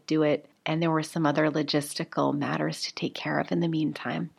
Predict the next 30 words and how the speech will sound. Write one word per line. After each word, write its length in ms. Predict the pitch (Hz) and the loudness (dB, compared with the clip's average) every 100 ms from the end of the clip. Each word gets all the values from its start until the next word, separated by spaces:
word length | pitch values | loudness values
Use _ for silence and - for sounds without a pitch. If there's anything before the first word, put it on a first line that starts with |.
| - - - - _ | -20 -20 -20 -20 _
But 220 | 170 170 | 4 4
never 240 | 170 175 190 | 6 4 4
fear, 380 | - 202 196 180 | 4 10 10 10
we 140 | 160 | 8
are 100 | 151 | 6
gonna 360 | 151 160 156 156 | 6 6 4 2
continue. 460 | - 160 - 175 170 | 0 0 2 4 4
The 100 | 156 | 4
show 240 | - 170 | 4 6
will 220 | 156 165 | 6 6
go 200 | 165 175 - | 6 4 4
on. 420 | 151 151 160 165 - - - _ | 2 2 2 -2 -8 -20 -20 _
We're 80 | 165 | 0
gonna 180 | 160 160 | 4 4
be 220 | 156 - | 2 2
airing 240 | 165 170 | 4 4
new 160 | 180 190 | 4 4
episodes 640 | 170 - 170 175 165 - | 4 2 4 6 6 2
again, 320 | 160 156 156 | 0 2 4
bite-sized 720 | 151 160 - 175 160 160 156 | 2 2 0 4 6 6 4
nuggets, 560 | 165 156 156 156 - - - - - - - _ | 4 4 4 0 -2 -12 -16 -20 -18 -20 -20 _
uh, 280 | 156 156 151 | -2 -2 -4
for 240 | - 160 | -4 -2
you 520 | 151 151 151 147 143 - - | 2 4 4 4 0 -6 -6
in 180 | 165 | -4
January 560 | 151 147 147 156 165 170 | 0 0 0 0 0 0
two 180 | - - | -4 -4
thousand 400 | - - - - | 0 -2 -2 -6
and 120 | - | -4
eighteen. 560 | - - - - - | -6 -6 -8 -8 -8